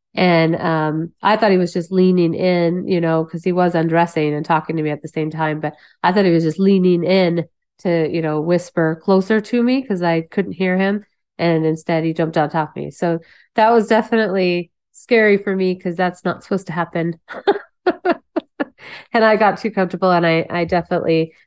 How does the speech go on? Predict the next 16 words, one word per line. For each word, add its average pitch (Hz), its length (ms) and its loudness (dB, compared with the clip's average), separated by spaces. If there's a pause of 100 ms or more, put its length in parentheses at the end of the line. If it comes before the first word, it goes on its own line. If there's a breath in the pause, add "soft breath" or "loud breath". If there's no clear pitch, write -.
no 208 160 6
longer 185 420 2
laid 175 240 2
across 170 320 -4
the 170 80 -10
bed 170 200 0
like 160 200 0
that 156 200 -4
anymore. 156 520 0 (340 loud breath)
Um, 151 440 -4 (180)
but 220 100 2
it's 220 140 2
a 220 60 4
fine 233 280 2
line 214 340 4
of, 190 300 2